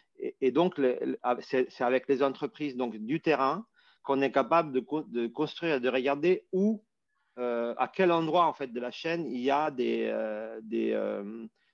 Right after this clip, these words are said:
des manques ou des choses qui ne fonctionnent pas et qui, qui sont inefficaces.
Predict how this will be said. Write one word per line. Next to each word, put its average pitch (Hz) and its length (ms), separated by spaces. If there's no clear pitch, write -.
des 127 160
manques 156 440
ou 127 120
des 131 120
choses 180 260
qui 139 140
ne 131 100
fonctionnent 131 380
pas 175 140
et 170 40
qui, - 180
qui - 100
sont 160 240
inefficaces. 139 760